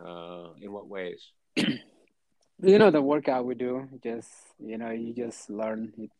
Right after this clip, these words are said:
Speaker 2: you know, from the, it's different level, you know, professional and college is different. And he, he just, he just, the workout we do, and I think, um, I think with him, I used to do two workouts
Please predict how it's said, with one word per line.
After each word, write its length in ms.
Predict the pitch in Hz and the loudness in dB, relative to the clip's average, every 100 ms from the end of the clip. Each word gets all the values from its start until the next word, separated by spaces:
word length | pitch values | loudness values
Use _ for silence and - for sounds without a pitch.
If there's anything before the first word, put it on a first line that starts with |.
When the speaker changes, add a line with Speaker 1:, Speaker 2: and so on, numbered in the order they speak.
| _ _ | _ _
Speaker 2:
you 140 | 104 | -8
know, 220 | 104 104 104 | -6 -6 -6
from 260 | - 104 104 | -4 -4 -2
the, 260 | 104 101 101 | 0 0 0
it's 140 | 123 | 0
different 400 | 127 151 143 123 | 4 6 6 6
level, 320 | 117 113 110 | 4 4 2
you 60 | 107 | 0
know, 100 | 113 | -4
professional 680 | - 117 113 120 113 123 117 | -2 -4 0 -2 0 -2 -2
and 200 | 107 110 | -4 -4
college 380 | 113 107 110 107 | 0 2 0 -4
is 140 | 104 | -8
different. 460 | 104 101 - 104 101 - | -8 -8 -6 -6 -8 -12
And 440 | 110 98 98 101 104 _ _ _ _ _ _ _ _ | -10 -10 -8 -10 -12 _ _ _ _ _ _ _ _
he, 300 | 147 147 131 | 8 10 8
he 180 | 165 | 6
just, 440 | 170 175 143 - - | 8 4 2 -6 -16
he 160 | - 113 | -12 -10
just, 400 | 113 117 113 - _ _ _ | -6 -8 -8 -18 _ _ _
the 80 | 107 | -8
workout 600 | 104 107 - 117 117 120 | -6 -6 -4 -2 -2 -4
we 140 | 123 | -6
do, 260 | 113 120 120 | -4 -4 -4
and 400 | 113 107 107 107 - _ _ | -4 -6 -8 -10 -14 _ _
I 60 | 95 - | -12 -6
think, 320 | 110 117 - | -4 -4 -8
um, 220 | - 104 - _ - - _ | -12 -12 -16 _ -20 -20 _
I 40 | - | -6
think 200 | 185 196 | 2 6
with 180 | 170 151 | 8 8
him, 160 | 160 | 6
I 100 | 139 | 6
used 280 | 127 139 - | 4 4 2
to 100 | 135 | -2
do 220 | 123 123 | 0 0
two 220 | 117 139 | -2 -2
workouts 560 | 127 113 110 110 104 104 | 0 0 -2 -4 -4 -4